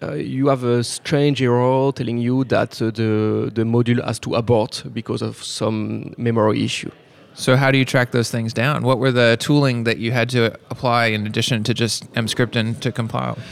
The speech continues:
Speaker 1: So f-, first thing is that I already had a set of tests in, uh, in C plus plus, but not enough,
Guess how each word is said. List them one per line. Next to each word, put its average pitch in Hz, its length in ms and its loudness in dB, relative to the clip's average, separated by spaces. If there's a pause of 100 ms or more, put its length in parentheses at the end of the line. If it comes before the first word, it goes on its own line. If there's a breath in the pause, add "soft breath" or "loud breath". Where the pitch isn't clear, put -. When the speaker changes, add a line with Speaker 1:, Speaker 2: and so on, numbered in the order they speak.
(140 loud breath)
Speaker 1:
So 190 360 6
f-, - 140 -8 (140)
first - 340 4
thing 208 140 4
is 165 80 4
that 127 220 2 (240)
I 151 160 -2
already 170 220 4
had 165 260 4
a 131 160 0
set - 400 0
of - 200 -6 (180)
tests - 460 0 (120)
in, 123 180 -4
uh, 117 680 -2 (340)
in 135 100 -2
C - 140 -6
plus 127 180 -6
plus, - 280 -2 (300 loud breath)
but - 200 0 (240)
not 151 340 2
enough, 131 380 -2